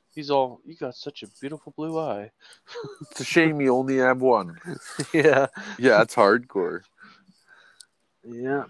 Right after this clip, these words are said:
Speaker 1: Uh,
Speaker 2: I wonder if they ever were, like, would actually bring back, uh, Snake Plissken.
Speaker 1: I, I wish they would. I mean, it's getting kinda late now. I think he's in his,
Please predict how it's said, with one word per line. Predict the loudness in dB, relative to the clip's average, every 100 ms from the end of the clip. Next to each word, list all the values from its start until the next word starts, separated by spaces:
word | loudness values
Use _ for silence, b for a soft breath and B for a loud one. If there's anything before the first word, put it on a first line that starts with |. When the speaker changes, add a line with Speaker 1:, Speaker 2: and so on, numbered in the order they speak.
| _ b b b b _ _ _ _ -4
Speaker 1:
Uh, | -2 0
Speaker 2:
I | 0
wonder | 2 0 2 0
if | 0
they | -4 -2
ever | 0 -2 -6
were, | -10 -8 -10 -14 _ _
like, | -10 -10 -10 -10
would | -6
actually | -2 -4 -4 -10 -10
bring | -10 -12 -8
back, | -4 -4 -4 -6
uh, | -6 -6 -8
Snake | -14 -12 -10 -10 -10
Plissken. | -8 -8 -10 -14 -14 -20 b b b b b b -10
Speaker 1:
I, | -4 -4 -2
I | -2 0
wish | 0 -2 -2
they | -4
would. | -2 -2 -2 -2 -6 -12
I | -12
mean, | -10 -10
it's | -10
getting | -8 -8 -6
kinda | -8 -6
late | -6 -6 -8
now. | -10 -12 -10 -10
I |
think | -12 -14
he's | -14 -14
in | -14
his, | -16 -18 -20